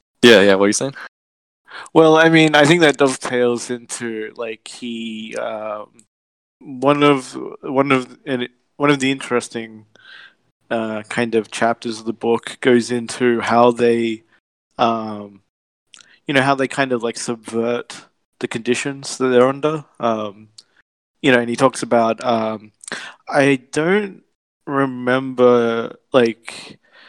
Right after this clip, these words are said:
Speaker 2: you know, the guy who dresses up and they dance and, you know, like, uh,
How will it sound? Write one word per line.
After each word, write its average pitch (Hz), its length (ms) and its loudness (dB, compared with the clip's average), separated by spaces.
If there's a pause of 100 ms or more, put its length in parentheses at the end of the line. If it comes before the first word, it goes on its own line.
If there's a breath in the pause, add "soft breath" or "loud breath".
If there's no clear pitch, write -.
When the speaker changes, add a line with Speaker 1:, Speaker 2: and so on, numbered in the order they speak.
(960 soft breath)
Speaker 2:
you 180 280 -2
know, 175 160 6
the 160 200 6
guy 131 280 6
who 135 180 6
dresses 127 420 4
up 127 280 6
and 120 120 2
they 117 140 6
dance 123 560 2
and, 123 180 -4
you 123 100 -2
know, 117 140 2
like, 113 380 0
uh, 110 480 2